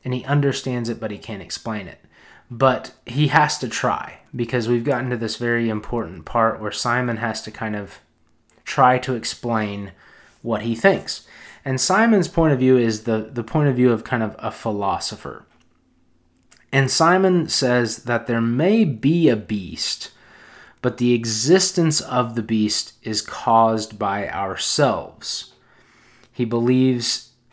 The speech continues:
uh, in, Simon believes in evil and fear, but he, he believes it's this direct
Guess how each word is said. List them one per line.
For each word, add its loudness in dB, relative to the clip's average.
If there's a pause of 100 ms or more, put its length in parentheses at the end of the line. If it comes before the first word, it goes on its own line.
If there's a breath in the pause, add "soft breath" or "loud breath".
uh, 2
in, -6 (460)
Simon 6
believes 4
in -6
evil 2
and -6
fear, -2 (960 soft breath)
but 2
he, -2 (120)
he -2
believes 2
it's -2
this -4
direct 0